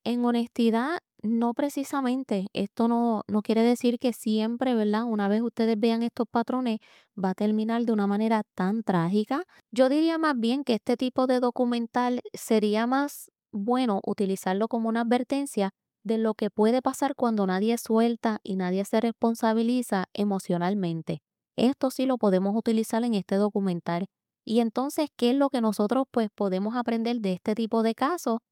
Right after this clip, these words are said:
Pues, generalizando que cuando una relación, pues, ya está destruida, seguir forzándola,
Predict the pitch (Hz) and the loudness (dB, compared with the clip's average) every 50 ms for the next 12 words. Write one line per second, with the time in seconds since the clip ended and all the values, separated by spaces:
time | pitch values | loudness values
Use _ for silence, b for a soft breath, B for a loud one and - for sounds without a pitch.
0 | _ _ _ _ _ _ _ 220 214 208 208 208 202 - 220 226 220 226 220 214 | _ _ _ _ _ _ _ 2 2 4 2 2 0 0 0 0 2 2 2 2
1 | 208 202 202 196 - 214 220 269 349 320 294 269 262 - - 220 202 - - 202 | 2 2 2 0 0 -2 -2 0 0 2 2 2 0 0 -2 -2 -2 0 -2 -2
2 | 196 190 185 190 202 202 214 240 226 226 233 233 - - 240 247 269 320 294 - | -2 -2 -2 -2 -2 -2 -2 0 0 0 -2 -2 -2 -4 -2 -2 -2 -4 -6 -2
3 | - 226 180 - 196 180 180 - _ 202 202 208 226 233 - - 277 262 262 247 | -2 -2 0 0 -2 -2 -4 -2 _ 0 2 2 0 -2 -2 -2 0 0 2 2
4 | 226 214 208 220 254 311 - _ _ _ _ _ _ _ _ - - 240 226 226 | 2 0 0 0 -2 -4 -8 _ _ _ _ _ _ _ _ -4 0 0 2 2
5 | 233 254 302 - - 302 302 - - 302 - - - 220 196 185 175 165 180 | 2 0 0 2 2 2 2 0 -2 -4 -4 -2 0 0 2 2 0 -2 -4